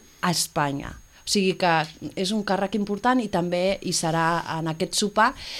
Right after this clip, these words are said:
I el que és més important, que a vegades és el que ens agrada, ens farà una conferència de la seva experiència i això al final a les empresàries ens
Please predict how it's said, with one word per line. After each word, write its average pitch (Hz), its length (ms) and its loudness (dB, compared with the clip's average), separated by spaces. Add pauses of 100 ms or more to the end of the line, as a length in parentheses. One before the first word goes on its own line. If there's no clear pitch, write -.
(120)
I 214 100 0
el 208 140 6
que 220 60 2
és 240 60 2
més 277 120 4
important, 208 420 0
que 196 80 -2
a 175 60 4
vegades 196 320 2
és 214 80 0
el 208 160 0
que 185 80 4
ens 170 100 -2
agrada, 156 380 2
ens 156 160 2
farà 185 160 4
una 262 220 2
conferència 226 800 2 (320)
de 175 200 8
la 151 140 6
seva 247 240 4
experiència 220 840 4 (420)
i 208 80 4
això 247 240 6
al 285 80 4
final 247 260 2
a 247 60 6
les 208 160 2
empresàries 180 720 2
ens 175 300 0